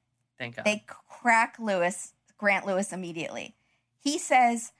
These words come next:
Speaker 2: "I had this drunken conversation with Alexander Bennett when he got back from Baltimore. And I was immediately like,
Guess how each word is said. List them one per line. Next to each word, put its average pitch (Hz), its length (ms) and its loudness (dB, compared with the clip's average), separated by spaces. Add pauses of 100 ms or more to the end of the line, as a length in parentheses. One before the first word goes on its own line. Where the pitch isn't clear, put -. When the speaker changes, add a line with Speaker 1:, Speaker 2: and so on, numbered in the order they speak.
(300)
Speaker 2:
"I 240 200 6
had 262 280 2
this 208 200 -6
drunken 220 460 2
conversation 202 920 0
with 180 200 -2
Alexander 185 640 2
Bennett 170 420 2
when 190 100 -4
he 185 80 -4
got 180 240 6
back 185 220 4
from 180 140 -6
Baltimore. 175 640 2 (360)
And 226 160 6
I 226 140 4
was 220 180 -4
immediately 247 580 -2
like, 196 300 4